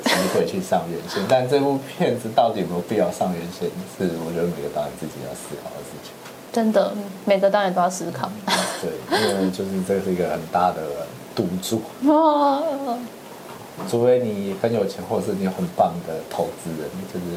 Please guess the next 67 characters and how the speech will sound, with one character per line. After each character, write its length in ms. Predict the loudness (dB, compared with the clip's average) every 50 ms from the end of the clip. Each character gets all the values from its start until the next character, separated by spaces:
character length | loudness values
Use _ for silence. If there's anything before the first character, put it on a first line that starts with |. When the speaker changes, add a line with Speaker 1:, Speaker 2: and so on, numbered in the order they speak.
| -4 0
Speaker 1:
不 60 | 2
管 180 | 4 4 4
你 60 | 2 0
的 80 | -2
片 160 | 0 0 0
子 80 | 0 0
怎 80 | -4 -8
么 80 | -8 -6
样， 140 | -6 -6 -4
就 60 | -2
是 80 | 2 2
要 80 | 2
让 140 | 2 2 0
你 60 | -2 -4
上 160 | -8 -8 -8 -6
院 100 | -6 -6 -6 -6
线。 100 | -8 -12 -14 -14 -10 -4
Speaker 2:
嗯。 100 | -2 -2 -2 -2 -6 -14 -16 -16 -16 -16 -16 -14 -10 -10 -10 -10 -10 -14 -16 -16 -16 -16 -16 -16 -16 -16 -16 -18 -16 -16 -16 -14 -12
Speaker 1:
我， 60 | -12 -10 -4
我 100 | 0 0
也 60 | 0 0
觉 80 | 0
得 100 | -4 -8
很 100 | -8 -8
幸 160 | -10 -10 -12 -10 -10
福。 60 | -10 -10 -10 -10 -10 -10 -8 -4 0 0 0 0 0 -4 -4 -4 -6 -10 -10 -12 -14 -12 -12 -12 -12 -10 -10 -10 -8 -8 -10 -8 -6 -4 -4 -4 -4 -4 -2 0 0 0 -2 -8 -14 -16 -16 -16 -6 0
<laughs> 0 |
Speaker 2:
好 200 | 2 4 6 6
哦， 200 | 6 6 6 4
好 220 | 4 2 2 0
哦， 160 | 0 0 -2 -2
好 160 | -2 -2 -2
哦， 240 | -2 -2 -2 -2 -4 -6 -10 -10 -2 2
好， 180 | 4 4 6
那 140 | 6 6 6
我 60 | 6
们 320 | 4 6 4 4 4 4 2
今 160 | 2 2 4
天 220 | 6 4 4 6
导 160 | 6 4 6 4
演 80 | 4
聊 120 | 4 2 2
天 240 | 4 4 2 2
室 160 | 2 0 0 0
都 140 | 2 2 2
先 220 | 4 4 2 4
到 160 | 4 4 4
这 160 | 6 6 4 4
里。 80 | 6
哇， 240 | 6 6 6 6 6
今 180 | 4 4 4 6
天， 160 | 6 4 4
今 140 | 4 4 4
天 160 | 4 6 6
真 100 | 6 6
的 80 | 4
从 220 | 4 2 2 2 4
导 160 | 4 4 4
演 100 | 4 2
上 120 | 2 2
面 160 | 2 2 2 2
学 160 | 2 2 4
到 160 | 4 6 4
很 120 | 4 2
多 140 | 4 4 2
事 220 | 2 2 0 -2 -2
情 240 | -2 -4 -6 -6